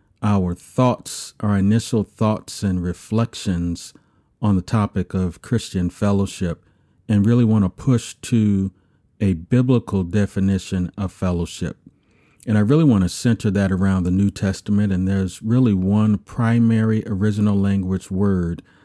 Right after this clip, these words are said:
that is most often translated into our English word fellowship, and that word is koinonia. And when I looked at the word, I really kind of discovered,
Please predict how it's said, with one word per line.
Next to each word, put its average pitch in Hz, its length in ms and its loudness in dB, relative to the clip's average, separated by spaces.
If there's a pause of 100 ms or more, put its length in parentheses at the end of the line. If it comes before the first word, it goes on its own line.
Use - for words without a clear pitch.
(320)
that 98 200 0
is 85 100 -2
most 98 420 0
often 95 640 -2 (340)
translated 98 760 0
into 95 320 -2
our 92 240 -2
English 120 480 2
word 90 420 -4
fellowship, 120 720 -2 (880)
and 107 120 4
that 117 160 4
word 95 440 2 (320)
is 98 200 -4
koinonia. 101 1040 0 (840)
And 107 140 4
when 101 80 4
I 95 80 2
looked 131 340 2
at 123 180 2
the 98 80 0
word, 107 340 4
I 92 60 0
really 117 280 2
kind 110 260 2
of 85 120 -2
discovered, 98 840 -2